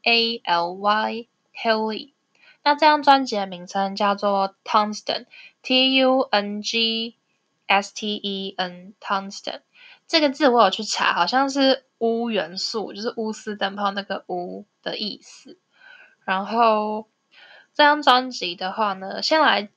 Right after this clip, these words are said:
介绍一下我 Haley 这个歌手好了。这个歌手他已经蝉联了我连续两年 Spotify Rap 的 Top Five，就是 Spotify 它每一年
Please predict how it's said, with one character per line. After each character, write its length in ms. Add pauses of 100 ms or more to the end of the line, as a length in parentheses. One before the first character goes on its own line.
(120)
介 200
绍 220
一 40
下 300
我 260 (180)
Haley 420
这 120
个 100
歌 240
手 180
好 220
了。 120
这 140
个 60
歌 180
手 360
他 200
已 40
经 240
蝉 320
联 200
了 180
我 360 (360)
连 240
续 220
两 280
年 340
Spotify 600
Rap 340
的 360 (600)
Top 340 (180)
Five， 280 (600)
就 120
是 400
Spotify 540
它 220
每 240
一 180
年 360